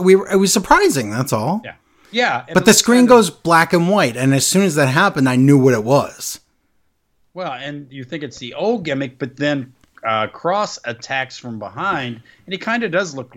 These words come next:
Speaker 2: different, so I don't know where we're going.
Speaker 1: So Karrion Kross is back. He, he's been wrestling in the indies with, um, long hair or short, not a, not a shaved head. How about that? It's not,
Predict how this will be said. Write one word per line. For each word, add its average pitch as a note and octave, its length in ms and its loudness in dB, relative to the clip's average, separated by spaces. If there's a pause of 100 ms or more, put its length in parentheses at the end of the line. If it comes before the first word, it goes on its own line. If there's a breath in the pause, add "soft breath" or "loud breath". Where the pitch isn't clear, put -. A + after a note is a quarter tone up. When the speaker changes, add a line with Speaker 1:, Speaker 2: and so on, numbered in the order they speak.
Speaker 2:
different, G2 300 -12
so - 240 -16
I C3+ 80 -4
don't D#3 240 -8
know E3+ 140 -4
where D#3+ 120 -4
we're D3+ 140 -6
going. D#3 380 -6 (580)
Speaker 1:
So D#3 160 0
Karrion F#3 300 4
Kross E3 280 2
is C#3+ 100 -2
back. C3+ 260 2
He, C#3 320 -4 (120)
he's C3+ 220 -4
been C#3 180 2
wrestling C#3 320 2
in C#3 60 4
the B2+ 140 2
indies A#2 240 -6
with, A2+ 240 -4
um, G#2+ 340 -4 (680 loud breath)
long B2+ 300 4
hair G#2+ 360 0
or G#2+ 220 -6
short, - 360 4
not G3 520 6
a, D#3+ 160 2 (260)
not F3 420 6
a D3+ 60 0
shaved A#2+ 320 0
head. F#2 220 -8
How G2 100 -6
about G#2 200 -4
that? F#2 200 -12 (560)
It's - 100 -12
not, C3+ 280 0